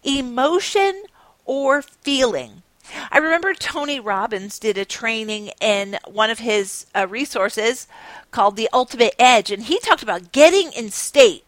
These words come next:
He says, "Getting in state, if you're sitting stooped over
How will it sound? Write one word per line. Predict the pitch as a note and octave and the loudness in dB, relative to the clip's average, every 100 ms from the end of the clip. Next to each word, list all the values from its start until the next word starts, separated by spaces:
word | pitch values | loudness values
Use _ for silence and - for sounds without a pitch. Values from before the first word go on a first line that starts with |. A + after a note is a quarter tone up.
| _ | _
He | F4 G4 | 4 4
says, | G4+ C#4 | 2 2
"Getting | F4+ C#5+ D5+ A#4+ | 6 10 10 8
in | F4+ E4+ | 2 -8
state, | - - C4+ G3+ - - _ _ _ - | -6 6 6 6 -2 -20 _ _ _ -10
if | A#3+ | -8
you're | B3 | -6
sitting | A#3+ - E4 G4 F4+ | -6 -4 -2 -2 -4
stooped | D4 - - - C4 C#4+ - - - | -10 -14 -14 -10 -8 -8 -10 -20 -4
over | - B3+ B3+ F#3 A#2 - | 4 4 2 -6 -8 -10